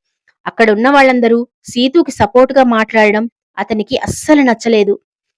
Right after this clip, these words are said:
వాళ్ళందరూ ఇష్టం వచ్చినట్లుగా ప్రశ్నలు అడుగుతుంటే, "అవును, సీతుని నేనే కొట్టాను. ఆమె నాకు నచ్చలేదు. ఆమె బలవంతంగా నా జీవితంలోకి వచ్చింది" అని గట్టిగా అరిచి చెప్పాలనుకున్నాడు. కానీ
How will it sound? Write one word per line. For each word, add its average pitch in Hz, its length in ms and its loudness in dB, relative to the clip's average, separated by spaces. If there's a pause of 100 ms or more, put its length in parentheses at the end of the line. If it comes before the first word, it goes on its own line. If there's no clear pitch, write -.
(160)
వాళ్ళందరూ 208 420 2
ఇష్టం 262 400 0
వచ్చినట్లుగా 226 500 0
ప్రశ్నలు 247 420 0
అడుగుతుంటే, 208 640 0 (600)
"అవును, 262 340 2 (140)
సీతుని 247 520 2
నేనే 247 280 4
కొట్టాను. 208 460 0 (380)
ఆమె 226 220 0
నాకు 220 220 -2
నచ్చలేదు. 214 580 0 (340)
ఆమె 214 200 0
బలవంతంగా 269 640 0
నా 254 100 0
జీవితంలోకి 247 580 -2
వచ్చింది" 214 420 -2 (440)
అని 233 360 0 (120)
గట్టిగా 269 460 0
అరిచి 240 440 0
చెప్పాలనుకున్నాడు. 214 800 -2 (600)
కానీ 214 360 0